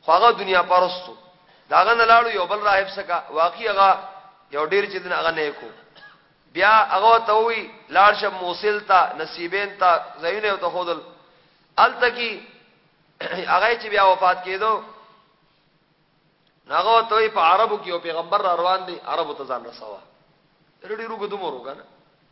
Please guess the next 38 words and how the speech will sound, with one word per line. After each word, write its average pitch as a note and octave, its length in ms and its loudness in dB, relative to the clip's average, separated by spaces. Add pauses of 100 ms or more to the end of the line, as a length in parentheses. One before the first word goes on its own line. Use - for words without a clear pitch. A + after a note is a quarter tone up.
(340)
عربو G3+ 300 0
ته F3+ 120 -8
ځان E3 220 0
رسوا. C3 380 -8 (520)
وېزو G3+ 520 2 (220)
یو E3 140 0
قافله F#3 460 0
راتله، G#3 340 4
هغه F#3+ 320 2
سره F3 300 0
روان F#3 220 4
شنم، F#3+ 260 -10
اجرت D#3 280 -6
مې D3 80 -14
ول C#3 140 -6
ورکو. C3 360 -8 (800)
اجرت D3 240 -8
مې B2+ 100 -18
ول A#2+ 120 -14
ورکو. A2 340 -14 (960)
نو F3 240 -4
هغه F3+ 240 2 (1000)
چې - 60 -18
ما G3 180 2
ځان G#3+ 220 2
سره F#3 140 0
بوزي، G3+ 340 -4
مزدوري F3 360 -10
به F3 80 -8
درکما. E3 380 -4 (480)
هغه G3 160 0
چې G3+ 140 -10
زرا A3+ 200 2
واستم، A#3 640 -2
بنو E3+ 160 -8
قریظه F3 380 -4
باندې D#3 240 -4
خرڅ D#3 160 -10